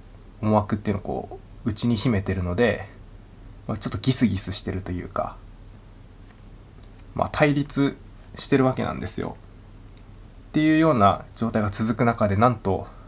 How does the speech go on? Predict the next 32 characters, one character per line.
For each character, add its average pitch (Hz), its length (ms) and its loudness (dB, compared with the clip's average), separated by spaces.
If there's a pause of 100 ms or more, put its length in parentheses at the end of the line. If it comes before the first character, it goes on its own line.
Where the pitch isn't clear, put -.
え 101 340 0
ー、 - 40 -18 (2250)
人 - 240 2
が 143 140 2
死 - 260 6
に 143 120 4
ま 135 120 2
す。 - 200 0 (580)
<laughs> - 680 2
人 160 240 4
が 156 360 10 (240)
死 - 220 2
ぬ 160 80 4
ん 143 60 2
で 104 80 2
す - 100 -2
よ、 - 140 -4 (180)
急 107 240 6
に。 101 260 2 (1600)
こ 143 120 0
こ 175 100 4
ま 170 160 8
ず 107 100 2
第 104 180 8
一 107 200 0
ポ 107 160 4
イ 98 40 2
ン 92 60 0
ト - 140 -6
で、 - 280 -6 (840)
あ - 180 0
の、 - 260 -6